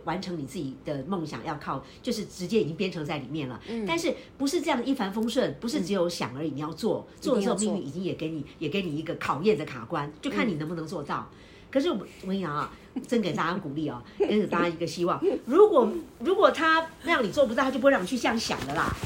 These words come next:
Speaker 1: 所以你既然已经想到，就代表说，事实上你是做得到的，但是你真的要去做。
Speaker 2: 嗯。
Speaker 1: 好不好？我们拿这个实际的例子跟那个
Speaker 2: 每次，每次听你讲完，<laughs> 尤其是最近我们不是有在谈个案吗？
Speaker 1: 嗯。
Speaker 2: 我真的有时候我都会觉得，我替这些个案对命运好生气哦。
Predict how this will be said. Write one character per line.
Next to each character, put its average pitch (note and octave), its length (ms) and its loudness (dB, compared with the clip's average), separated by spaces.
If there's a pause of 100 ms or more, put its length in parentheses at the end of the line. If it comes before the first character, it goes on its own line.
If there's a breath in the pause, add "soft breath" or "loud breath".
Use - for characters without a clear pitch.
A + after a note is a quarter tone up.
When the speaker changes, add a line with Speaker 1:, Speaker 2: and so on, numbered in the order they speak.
(140)
Speaker 1:
所 F4+ 80 -2
以 D#4 60 0
你 A#3 60 -4
既 F4 100 0
然 D4 140 4
已 - 20 0
经 A#3 100 0
想 - 220 -4
到， A#3 160 2
就 A3+ 100 -6
代 A3 140 0
表 C#3 100 -6
说， G#3 220 0 (160 loud breath)
事 - 140 -8
实 - 0 -
上 C4+ 160 0
你 D3 40 -6
是 E3 120 -8
做 G3+ 180 0
得 C#3+ 80 -6
到 D3 180 -2
的， B2+ 120 -8
但 G#3+ 100 0
是 F3 100 -4
你 C#3+ 60 -6
真 D#3 160 -6
的 C#3+ 60 -6
要 C#3+ 100 -6
去 C#3 140 -10
做。 B2+ 320 -8 (160)
Speaker 2:
嗯。 F3 200 -10 (440)
Speaker 1:
好 D#3+ 80 -4
不 E3 80 0
好？ B2+ 180 0
我 F3 60 -4
们 E3 100 -4
拿 F3+ 140 -2
这 G3 100 -4
个 F#3 100 -4 (120)
实 F#3+ 160 -6
际 G#3+ 120 -2
的 F3 100 -2
例 G3+ 120 -2
子 D3+ 180 -6
跟 G#3+ 120 0
那 F#3+ 240 2
个 - 80 -2
Speaker 2:
每 - 0 -
次， - 0 -
每 A3 100 4
次 C#4+ 160 0
听 G4+ 220 4
你 C4 60 2 (120)
讲 F#3+ 180 6
完， F3 220 6
<laughs> - 20 -
尤 A3+ 120 10
其 - 180 0
是 B3 140 2
最 B3+ 160 8
近 B3 180 2
我 F#3+ 80 2
们 E3+ 100 -2
不 F3 60 -4
是 G#3 80 4
有 G#3+ 100 4
在 G#3 140 4
谈 F#3+ 240 -2
个 G#3+ 220 4
案 G3 180 2
吗？ E3+ 220 -8 (100)
Speaker 1:
嗯。 A#3 300 2
Speaker 2:
我 C4+ 80 4
真 F4 100 0
的 F#4+ 80 4
有 D#4 140 4
时 - 160 2
候 D4 80 6
我 G#3 100 6
都 G#3+ 100 2
会 A#3+ 120 6
觉 G3 180 0
得， F#3+ 220 0 (680 loud breath)
我 G#3 160 4
替 G#3+ 180 2
这 D#4+ 140 2
些 D4 140 4
个 C#4 200 6
案 B3+ 160 6
对 C4 140 0
命 B3 220 -2
运 A3 80 -6
好 - 160 -6
生 F#3 240 -2
气 - 420 -4
哦。 - 80 -12